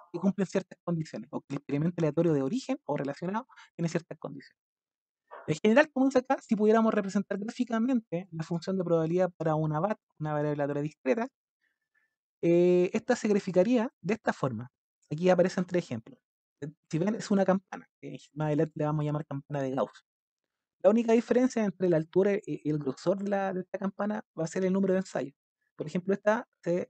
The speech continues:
el experimento aleatorio relacionado se repitió cuarenta veces, este se repitió ochenta veces y, y sesenta veces, ciento sesenta veces. Por lo que ven, y es, es esencial esto más adelante, que, eh,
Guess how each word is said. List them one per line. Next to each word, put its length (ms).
el 120
experimento 400
aleatorio 240
relacionado 720
se 240
repitió 640
cuarenta 440
veces, 300
este 220
se 100
repitió 300
ochenta 340
veces 220
y, 220
y 240
sesenta 440
veces, 320
ciento 220
sesenta 380
veces. 160
Por 100
lo 80
que 140
ven, 180
y 480
es, 180
es 200
esencial 340
esto 220
más 80
adelante, 340
que, 120
eh, 200